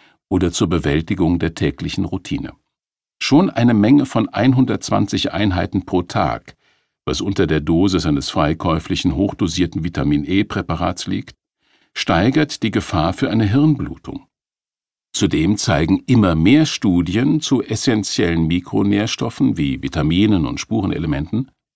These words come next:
dass diese in hohen Mengen die Gesundheit nicht fördern, sondern schädlich sind. Vitamin A und E schützen nicht vor Krebs, sondern erhöhen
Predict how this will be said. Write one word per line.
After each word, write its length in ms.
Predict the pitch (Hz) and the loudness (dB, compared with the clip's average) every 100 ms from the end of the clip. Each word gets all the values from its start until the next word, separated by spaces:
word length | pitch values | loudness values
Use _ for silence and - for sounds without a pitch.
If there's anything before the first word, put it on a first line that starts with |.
| _ - - - | _ -20 -20 -4
dass 240 | 98 - | -2 -2
diese 340 | - 139 147 151 | 2 2 4 2
in 300 | 135 131 104 | 4 2 4
hohen 340 | 165 151 127 | 4 6 6
Mengen 320 | 110 98 120 | 4 4 4
die 120 | 131 110 | 2 0
Gesundheit 580 | 101 101 98 117 107 | 0 0 0 -2 0
nicht 200 | - - - | 2 0 -2
fördern, 520 | 143 78 - - - _ _ - | -4 -4 -6 -12 -14 _ _ -10
sondern 300 | - 67 92 | -6 -2 -2
schädlich 440 | - 80 71 - | 0 -2 -4 -10
sind. 320 | - - - - _ _ _ _ _ - | -10 -10 -14 -20 _ _ _ _ _ -6
Vitamin 400 | - 87 82 85 | -2 2 0 0
A 280 | 90 123 147 | 0 2 2
und 380 | - 127 127 - | 4 2 2 0
E 340 | 131 135 - | 0 0 -4
schützen 720 | - - 107 - - 113 107 - _ _ - | -6 -2 -2 -2 0 0 -2 -8 _ _ -2
nicht 460 | 80 135 - - | 2 2 0 -6
vor 220 | - 127 | -6 -6
Krebs, 420 | - 135 65 - - | -2 -2 -2 -4 -4
sondern 400 | 82 92 95 90 | -2 0 0 -2
erhöhen 720 | 92 87 80 110 80 - | -2 -2 0 2 2 2